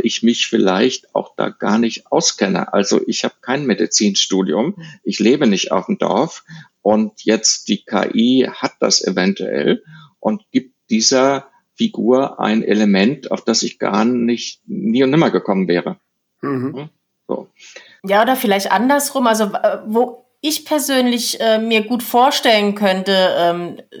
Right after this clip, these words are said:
Speaker 3: das zu nutzen und wo ich jetzt auch kein, kein kreatives Problem mit hätte,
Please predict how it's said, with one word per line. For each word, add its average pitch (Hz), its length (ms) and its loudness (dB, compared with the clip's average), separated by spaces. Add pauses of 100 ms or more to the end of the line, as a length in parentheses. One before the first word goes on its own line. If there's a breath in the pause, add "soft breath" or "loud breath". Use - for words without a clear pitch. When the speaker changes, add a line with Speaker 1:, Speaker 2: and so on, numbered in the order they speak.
(280)
Speaker 3:
das 208 220 2
zu 208 120 2
nutzen 214 600 0
und 185 240 -2
wo 196 160 2
ich 202 100 0
jetzt 202 160 -2
auch 180 140 0
kein, 175 400 -2
kein 175 500 -4
kreatives 196 640 -2
Problem 196 640 -2
mit 185 240 -4
hätte, 214 360 0